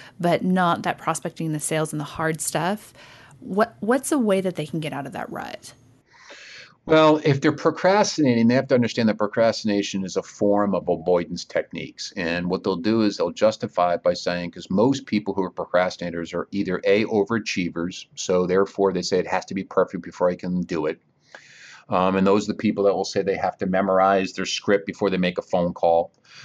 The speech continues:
Speaker 2: um, and, and, and other things. And the other people that have a tendency to procrastinate just have, really have, um, a massive avoidance to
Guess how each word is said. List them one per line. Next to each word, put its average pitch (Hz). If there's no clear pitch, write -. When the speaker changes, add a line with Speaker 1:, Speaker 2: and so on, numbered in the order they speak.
Speaker 2:
um, 92
and, 98
and, 98
and 101
other 87
things. 82
And 98
the 98
other 131
people 104
that 95
have 92
a -
tendency 90
to 87
procrastinate 85
just 110
have, 110
really 101
have, 95
um, 95
a 104
massive 98
avoidance 92
to 90